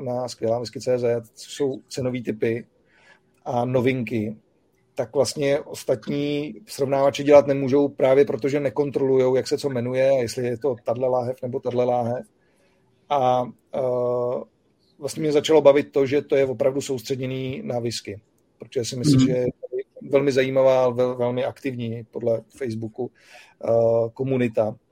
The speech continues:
Speaker 1: která se, která objevuje nový věci a myslím si, že takhle jako jednoduše sledovat třeba, co je novýho na trhu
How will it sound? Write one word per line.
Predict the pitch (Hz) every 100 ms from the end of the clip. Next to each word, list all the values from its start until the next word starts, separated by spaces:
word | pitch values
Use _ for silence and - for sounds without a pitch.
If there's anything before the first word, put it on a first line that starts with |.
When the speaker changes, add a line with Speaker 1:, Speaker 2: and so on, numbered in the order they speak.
| _ _ _ _ -
Speaker 1:
která | - 123 117 113
se, | - 127 113 _ - 110
která | 120 120
objevuje | 139 131 127 131
nový | 127 123 120
věci | 120 113 113 110
a | -
myslím | 117 113 135 113
si, | - 120
že | 113 123 123 -
takhle | - 120 127 123
jako | 107 123
jednoduše | 131 127 135 135 - 131
sledovat | 143 127 127
třeba, | 127 120 127
co | -
je | 135
novýho | 135 127 123
na | 139
trhu | 123 117 117